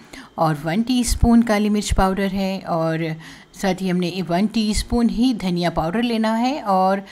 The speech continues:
वन टीस्पून हमने गरम मसाला पाउडर लिया है। ये सारी चीज़ें आपने इस चिकन में ऐड कर देनी है।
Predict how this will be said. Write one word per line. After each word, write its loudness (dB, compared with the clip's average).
वन 0
टीस्पून 2
हमने 0
गरम -2
मसाला -4
पाउडर -4
लिया -8
है। -12
ये -4
सारी 0
चीज़ें -4
आपने -4
इस -8
चिकन -6
में -4
ऐड -6
कर -8
देनी -6
है। -2